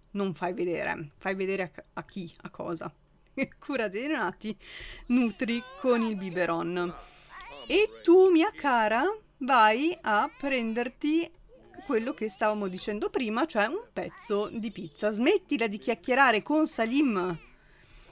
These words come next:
che qua c'è da fare. Muoversi, muoversi. <laughs> E poi appunto vediamo di andare al ristorante, per cui Salim ha fatto tutto quello che doveva fare.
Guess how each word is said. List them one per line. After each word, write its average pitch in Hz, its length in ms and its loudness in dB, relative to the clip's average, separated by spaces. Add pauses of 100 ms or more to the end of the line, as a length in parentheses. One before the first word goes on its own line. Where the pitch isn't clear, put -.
(240)
che 277 120 -4
qua 320 200 4
c'è 330 160 -2
da 311 80 0
fare. 196 680 0
Muoversi, 247 500 0
muoversi. 190 640 -4 (1200)
<laughs> 208 680 -2 (540)
E 453 120 0
poi 233 160 6
appunto 214 360 -2
vediamo 202 300 -2
di 185 280 -6
andare 202 460 0
al - 120 -4
ristorante, 175 640 -4
per 170 160 -10
cui 180 380 -4 (1000)
Salim 226 380 0
ha 214 60 0
fatto 190 260 -6
tutto 240 260 -8
quello 220 200 -2
che 220 120 -6
doveva 254 300 0
fare. 202 800 4